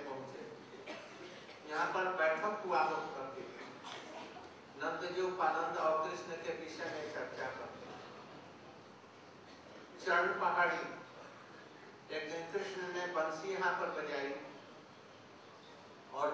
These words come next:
जितने पशु, मृग, हरिण, ऊंट यहाँ तक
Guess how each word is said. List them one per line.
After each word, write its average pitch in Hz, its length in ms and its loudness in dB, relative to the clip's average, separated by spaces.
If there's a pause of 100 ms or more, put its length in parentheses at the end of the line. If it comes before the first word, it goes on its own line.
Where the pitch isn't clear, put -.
(100)
जितने 202 640 0 (1120)
पशु, 160 260 4 (300)
मृग, 185 260 2 (280)
हरिण, 180 340 2 (960)
ऊंट 196 240 2
यहाँ 185 440 2
तक 175 200 -2